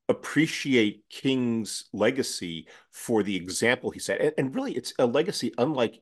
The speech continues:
any of the heroes of the national consciousness that we have before him. It's, it's very unlike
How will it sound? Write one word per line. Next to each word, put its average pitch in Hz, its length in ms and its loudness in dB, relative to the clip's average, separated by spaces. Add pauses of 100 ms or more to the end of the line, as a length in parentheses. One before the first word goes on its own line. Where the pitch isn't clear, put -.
any 135 360 2
of 101 300 2
the 92 280 -6 (240)
heroes 107 880 2
of 98 220 2
the 101 60 -2
national 98 320 -2
consciousness - 560 -6
that 110 180 -2
we 95 80 -6
have 98 260 -2
before 135 320 -2
him. 76 160 -10
It's, - 180 -14
it's - 240 -6
very 143 220 4
unlike 98 240 0